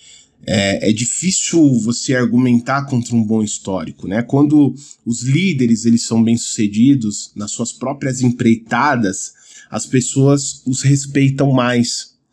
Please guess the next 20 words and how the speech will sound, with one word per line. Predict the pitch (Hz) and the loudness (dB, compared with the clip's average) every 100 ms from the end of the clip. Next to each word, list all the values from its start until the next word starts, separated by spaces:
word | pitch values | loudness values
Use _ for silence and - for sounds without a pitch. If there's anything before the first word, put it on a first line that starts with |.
| _ - - | _ -20 -2
Quando | 139 | 2
eles | 160 160 | 2 0
conseguem | - 151 - 175 175 156 | -4 -4 0 0 2 2
liderar | 151 143 135 135 | 2 2 2 2
uma | 131 131 | 2 0
equipe | 123 123 120 123 | -2 -4 -2 0
rumo | 120 147 165 | 2 2 2
à | |
vitória, | 151 131 123 - 135 156 151 110 95 - _ - - _ | 0 -2 -2 -2 2 4 4 2 -2 -10 _ -20 -20 _
os | 110 - | -10 -2
seguidores, | 147 143 120 143 147 131 | 0 0 2 2 2 2
eles | 139 131 | 2 2
acreditam | 139 139 151 143 135 147 156 | -2 0 2 2 0 -2 -2
que | 143 | 0
eles | 156 156 | -2 -2
também | - 180 147 143 170 | -4 -2 0 2 0
vão | 156 160 | 0 -2
conquistar | 139 165 156 156 139 - 147 165 139 | 0 -2 -2 -6 -10 -4 -4 0 -2
essa | 120 - | -2 -2
vitória. | 104 98 - 98 85 71 | -4 -6 -2 0 0 -4